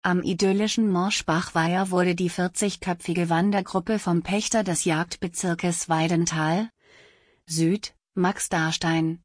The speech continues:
mit Jagdhornklängen begrüßt und mit Pfälzer Wildspezialitäten und den dazu passenden Getränken sowie Kaffee und Kuchen fürstlich bewirtet.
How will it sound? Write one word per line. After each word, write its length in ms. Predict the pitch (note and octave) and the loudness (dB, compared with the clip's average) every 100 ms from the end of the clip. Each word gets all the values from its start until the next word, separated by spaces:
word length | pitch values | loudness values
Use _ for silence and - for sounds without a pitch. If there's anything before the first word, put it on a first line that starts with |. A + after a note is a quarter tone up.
| _ A3 | _ -2
mit 220 | G3+ A3 | 0 2
Jagdhornklängen 1040 | F3+ F3 - F#3 F#3 G3 - F#3 F#3 F#3 | 2 2 -2 0 2 2 0 0 2 2
begrüßt 540 | F3 E3+ E3+ D#3+ - - | 0 0 0 0 0 -2
und 220 | E3+ - | -4 -2
mit 180 | F3+ - | -6 -4
Pfälzer 520 | - E3+ E3+ A3 F3+ | -2 -2 0 0 2
Wildspezialitäten 1200 | F#3 G#3+ - G#3+ - F3 E3+ E3+ E3 E3 G#3+ A3 | 0 0 -2 -4 -2 0 0 0 -2 -2 2 2
und 220 | A3 F#3 | 2 -2
den 160 | F3+ F3 | 0 0
dazu 280 | E3 - B3+ | -2 -2 -2
passenden 680 | - F#3+ A3 A#3 G#3+ A3 A3+ | 2 0 2 2 2 2 2
Getränken 640 | A3+ - F#3 F3 - E3+ | 0 0 0 0 0 0
sowie 300 | E3+ E3+ F3+ | 0 0 -2
Kaffee 440 | F3 F#3 - G#3+ | -2 -6 0 0
und 200 | G3 F#3+ | 0 -4
Kuchen 400 | - G#3+ G#3+ G#3+ | -2 -2 0 -2
fürstlich 580 | - G#3+ A3+ - G#3+ - | 0 0 0 -2 -4 -2
bewirtet. 640 | A3+ G3 A3 D#3 D3+ - | -4 0 -2 -2 -4 -6